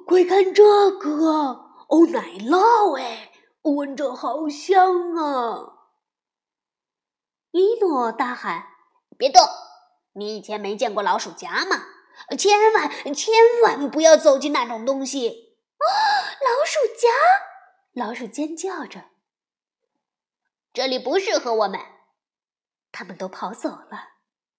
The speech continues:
那天夜里再也没有舞蹈表演了。小老鼠菲菲好伤心啊，因为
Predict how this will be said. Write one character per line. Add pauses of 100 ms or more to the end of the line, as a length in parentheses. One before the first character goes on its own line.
(140)
那
天 (120)
夜
里 (140)
再
也
没
有
舞
蹈
表
演 (280)
了。 (1600)
小
老
鼠
菲
菲
好
伤
心
啊， (800)
因
为